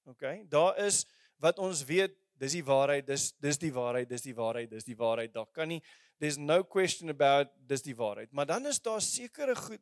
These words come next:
waar daar nie heeltemal detail is nie. So dit is eintlik maar 'n interpretasie as gevolg van ander feite. So ek kan nie vir jou sê, "Hey, hierdie is die solid waarheid nie," maar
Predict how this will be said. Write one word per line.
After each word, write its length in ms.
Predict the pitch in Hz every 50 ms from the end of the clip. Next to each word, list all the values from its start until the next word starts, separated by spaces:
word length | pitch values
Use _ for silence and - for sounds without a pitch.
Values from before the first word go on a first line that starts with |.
| _ 185
waar 200 | 196 196 196 196
daar 180 | 180 - - - - _ _
nie 220 | - 208 269 285 277
heeltemal 320 | 269 269 254 254 254 240 185
detail 460 | 156 220 233 226 - 240 220 208 180
is 140 | 185 165 -
nie. 80 | 185 175 -
So 160 | - 190 180
dit 180 | 165 190 190 -
is 80 | - -
eintlik 280 | 226 240 226 285 226 220
maar 160 | 214 202 190 - _ -
'n 120 | 185 185 - _ -
interpretasie 1700 | 202 220 220 196 - - 185 196 190 185 - - 185 185 175 _ _ _ 214 214 220 220 208 202 - - - 151 143 135 135 139 143 - _ _ _ _ _ _ _ _ _ _ _ _ _ _ _ _ _ _ -
as 120 | 160 -
gevolg 420 | - 175 156 - 214 233 220 160 -
van 180 | - 165 156
ander 240 | - 156 156 160 135
feite. 400 | - - 123 107 - _ _ 131 _ _ _ _ _ _ _
So 120 | - 233
ek 100 | 220 226
kan 100 | 285 294
nie 80 | 302 247
vir 140 | 262 226
jou 60 | 202 -
sê, 280 | - 208 196 185 - - _ _ _
"Hey, 220 | 147 160 147 113 - _ _
hierdie 220 | 131 147 202 233
is 100 | 202 -
die 100 | - 175
solid 360 | 147 - 214 214 202 196 160 127
waarheid 440 | 147 165 185 196 190 165 151 -
nie," 180 | 135 143 143 143 - _ _ _
maar 180 | 170 185 170